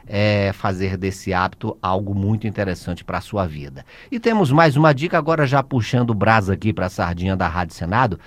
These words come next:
escute um dos nossos programas que fala exatamente sobre esse tema. O programa Autores e Livros é uma revista literária que leva ao ouvinte poesias, sugestão de livros, notícias do mundo da literatura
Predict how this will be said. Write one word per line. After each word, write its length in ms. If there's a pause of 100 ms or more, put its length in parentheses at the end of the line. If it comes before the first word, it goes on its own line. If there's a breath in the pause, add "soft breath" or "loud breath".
(220 loud breath)
escute 580
um 60
dos 220
nossos 340
programas 600
que 80
fala 240
exatamente 580
sobre 240
esse 160
tema. 380 (420 loud breath)
O 60
programa 500 (100)
Autores 760
e 40
Livros 600 (340)
é 140
uma 160
revista 560
literária 720 (300 soft breath)
que 120
leva 280
ao 60
ouvinte 460
poesias, 880 (160 soft breath)
sugestão 840
de 140
livros, 640 (260 soft breath)
notícias 800
do 140
mundo 360
da 160
literatura 840